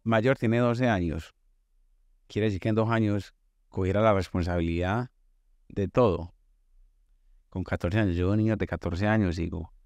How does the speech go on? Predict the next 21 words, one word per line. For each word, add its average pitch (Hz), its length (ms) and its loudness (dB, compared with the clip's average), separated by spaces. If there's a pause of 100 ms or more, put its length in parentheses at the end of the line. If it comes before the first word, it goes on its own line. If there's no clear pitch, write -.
(340)
"¿Cómo 107 300 0
lo 98 180 2
hice? 87 400 -4 (120)
No - 180 -10
tengo 101 380 0
ni 90 80 0
idea". 92 280 -2 (360)
¿Cómo 113 180 0
hacía 123 280 2
para 98 180 0
estudiar, 107 720 -4 (1040)
para 98 380 2
entrenar 101 680 2
y 117 120 -2
para 98 280 0
trabajar, 101 640 0
para 90 220 -2
ir 90 100 -2
a 95 80 2
mercar, 101 680 0
para 85 460 -4